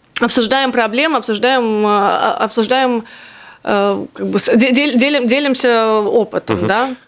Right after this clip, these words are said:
Speaker 1: В
Speaker 2: Хорошо.
Speaker 1: государственных структурах это сейчас
Speaker 2: А,
Speaker 1: невозможно.
Speaker 2: давайте к негражданам перейдем, еще пару слов о них поговорим. Я видел, что в Ригу, не знаю, приехали или собираются приехать немецкие журналисты, и вы там активно призывали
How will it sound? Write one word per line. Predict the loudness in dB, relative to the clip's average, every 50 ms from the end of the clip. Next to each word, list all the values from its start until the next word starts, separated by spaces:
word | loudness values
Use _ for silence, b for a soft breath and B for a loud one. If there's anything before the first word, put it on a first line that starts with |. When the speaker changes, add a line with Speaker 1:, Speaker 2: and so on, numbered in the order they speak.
| _ _
Speaker 1:
В |
Speaker 2:
Хорошо. | -4 -2 0 0
Speaker 1:
государственных | 0 0 0 0 0 0 0 -2
структурах | -4 -6 -4 -2 -2 -2 0 -2 -2
это | -4 -6 -6
сейчас | -4 -4 -2 0 0 0
Speaker 2:
А, | 0
Speaker 1:
невозможно. | 0 -2 -2 -2 -2 -2 -2 -2 -2 -2 -2
Speaker 2:
давайте | -2 -2 -2 -4 -4
к | -4
негражданам | -2 -2 0 -2 -2 -2 -2 -4 -4 -4
перейдем, | -2 -4 -2 -2 0 -2
еще | -2 -4 -6 -6
пару | -4 -4 -4 -4
слов | -4 -4 -4 -2 -2 -4
о |
них | -4 -4 -4 -4
поговорим. | -4 -2 0 0 0 2 0 -2 -2 -2 -2 0 0
Я | 0 0 0
видел, | -2 -2 -2 -2
что | -2 -4 -4 -2 0 0 2 2 2 2 0 0
в | 0
Ригу, | -2 -2 0 0 2 2 2 2 0 0 -2 -6 -4
не | -2 -2 0
знаю, | 0 0 -2 -2
приехали | -2 -4 -4 -4 -4 -4 -4 -4
или | -2 0 -2 -2
собираются | -4 -6 -6 -4 -2 -2 -2 -2 -4 -6
приехать | -4 -4 -4 -4 -8 _ _
немецкие | -2 -2 -2 -2 -2 -4 -4 -2
журналисты, | 0 -2 0 0 -2 -4 -4 -4 -4 -2
и |
вы | -2 -2 -2
там | -2 -2 -4
активно | -2 -2 0 0 0 0
призывали | 0 0 0 2 2 0 0 -2 -6 -8